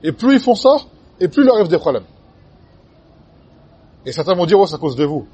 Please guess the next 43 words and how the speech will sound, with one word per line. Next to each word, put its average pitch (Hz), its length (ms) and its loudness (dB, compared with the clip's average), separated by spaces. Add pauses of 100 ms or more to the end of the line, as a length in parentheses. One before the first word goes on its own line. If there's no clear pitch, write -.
(220)
C'est 131 180 -14
à - 20 -16
cause 131 160 -8
de 135 60 -6
nous 131 100 -10
de 135 60 -4
quoi ? 131 220 -8 (1080)
Le 127 80 -16
covid 156 320 -2
à 147 60 2
la 143 120 0
ba-, 151 280 2
à 131 40 -4
la 139 100 -2
base, 151 420 0 (600)
elle 135 160 -8
vient 156 200 -4
de, 113 280 -8 (140)
de 113 60 -18
Chine, 151 280 -6
hein, 120 100 -18
elle 107 60 -18
vient 117 100 -14
pas 156 160 -4
de, 120 120 -8 (340)
alhamdoulilah 277 380 0
qu'elle 254 140 -2
vient 226 100 2
pas 220 80 0
d'un 196 100 2
pays 185 120 -2
d'islam. 143 360 -4 (500)
Wallah, 190 360 2
cette 156 120 -12
maladie 165 200 -6
serait 160 100 -6
venue 151 120 -8
d'un 147 60 -2
pays 147 140 -2
d'islam. 160 420 0 (560)
C'est - 180 -12
une 151 60 -10
maladie, 156 520 -2